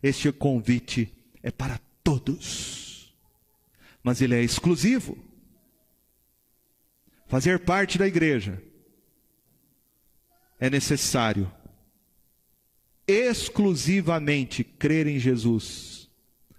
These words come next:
e somente nele e no seu sacrifício eficaz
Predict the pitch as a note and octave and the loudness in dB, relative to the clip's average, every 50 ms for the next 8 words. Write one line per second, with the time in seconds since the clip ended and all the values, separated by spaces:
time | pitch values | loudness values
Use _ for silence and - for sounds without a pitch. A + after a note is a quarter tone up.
0 | _ _ _ C3 C3 - - - C#3+ B2 B2 B2 C3 C#3 - - C#3+ B2+ A#2 A2 | _ _ _ -2 -2 0 0 0 0 2 0 0 -2 0 -2 -2 0 2 2 2
1 | G#2 G2+ G2+ G2 F#2 - - _ _ _ _ _ _ _ _ _ _ _ _ _ | 2 0 -2 -4 -6 -10 -16 _ _ _ _ _ _ _ _ _ _ _ _ _
2 | - B2+ B2+ B2 A#2 - - - C#3 C#3 C#3 - - D3 C3+ - C3+ C3 C3 - | -2 0 2 2 2 0 0 0 2 2 0 0 -2 -2 0 0 0 0 0 0
3 | - C3 B2 A#2 - - B2+ B2 B2+ C3 A#2+ - D3 - - - A2 G2 F#2+ - | 0 2 2 0 0 0 0 2 2 0 0 -2 -4 -4 -2 -4 -4 -4 -4 -6
4 | - - - - - - - - | -8 -8 -8 -10 -10 -12 -16 -20